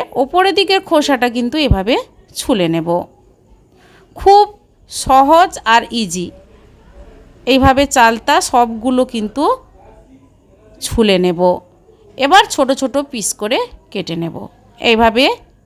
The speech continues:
পিস করে নিচ্ছি। চালতা আচার বানানোর জন্য সবগুলো কেটে নিয়েছি।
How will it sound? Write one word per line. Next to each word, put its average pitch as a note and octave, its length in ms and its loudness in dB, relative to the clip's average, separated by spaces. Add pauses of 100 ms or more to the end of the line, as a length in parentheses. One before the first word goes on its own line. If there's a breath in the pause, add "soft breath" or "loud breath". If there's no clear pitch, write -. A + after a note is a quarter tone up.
(100)
পিস A#3 220 -6
করে C4 260 0
নিচ্ছি। D4 380 0
চালতা G#3 500 -2
আচার G3+ 240 -4
বানানোর D4 480 0
জন্য D#4 220 2 (560 soft breath)
সবগুলো D#4+ 560 2
কেটে E3+ 280 -6
নিয়েছি। - 460 -10